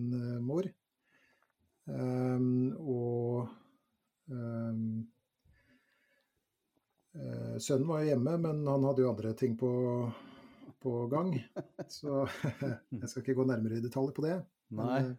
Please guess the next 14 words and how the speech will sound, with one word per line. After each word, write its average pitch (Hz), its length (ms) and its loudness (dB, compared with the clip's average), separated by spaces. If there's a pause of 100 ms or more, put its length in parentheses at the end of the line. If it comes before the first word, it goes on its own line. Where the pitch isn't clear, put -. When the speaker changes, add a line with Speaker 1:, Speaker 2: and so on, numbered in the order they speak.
(140)
Speaker 1:
det 139 100 -2
har 127 80 -2
vel 123 140 0
med 123 100 0
det 127 60 2
motsatte 120 340 -2
kjønnet 117 260 0
å 117 60 -4
gjøre, 127 160 -2 (500)
Speaker 2:
Ja. 127 140 -2
Speaker 1:
kan 123 100 -4
man 127 120 -4
si. 185 100 0 (1000)
Ehm, 143 560 2